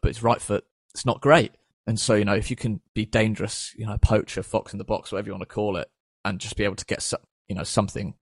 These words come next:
on the ball in the box with either foot, then you are a massive asset in League One. So I'm excited to see him. Yeah, as I was saying, he might not play as much as we want him to, but, you know, I, I'd expect him to either be, you know, chucked on up front as a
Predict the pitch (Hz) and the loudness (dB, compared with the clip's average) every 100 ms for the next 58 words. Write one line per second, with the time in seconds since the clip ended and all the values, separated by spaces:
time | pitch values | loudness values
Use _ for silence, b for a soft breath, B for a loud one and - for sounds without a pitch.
0 | - 107 95 107 101 95 - 98 90 - | -2 -2 2 2 2 0 0 0 0 -4
1 | - 104 98 101 - 101 92 - 98 104 | -4 2 2 2 -2 -2 -2 -2 -4 -2
2 | 104 104 104 107 110 - - 107 - - | -2 -4 -6 -6 -6 -6 -6 -6 -6 -8
3 | - _ _ _ _ _ _ _ _ 104 | -8 _ _ _ _ _ _ _ _ -2
4 | 107 101 113 107 - 123 131 - 143 - | 0 0 2 0 4 4 4 4 4 4
5 | - 107 113 b b b b - 127 73 | 2 2 0 b b b b 0 2 2
6 | - - - - 123 98 - 95 117 107 | -6 -20 -20 -8 -4 -2 0 0 0 -4
7 | - 120 104 95 - 104 - - 110 117 | -8 -6 -4 -4 -4 -4 -4 -6 2 2
8 | 92 101 - 113 123 - 104 - _ _ | 2 -6 -2 -2 0 2 2 0 _ _
9 | _ _ _ _ _ _ _ - 104 104 | _ _ _ _ _ _ _ -6 0 4
10 | 107 113 107 - - - - 101 - 92 | 6 6 4 4 4 4 -2 -4 -2 -2
11 | 90 - 101 101 107 101 101 - b b | -2 -4 -4 -4 -4 -6 -6 -8 b b
12 | b _ _ 101 95 - - 104 90 - | b _ _ -4 0 0 2 0 0 2
13 | 113 110 - 98 90 98 | 4 4 0 -4 -2 -4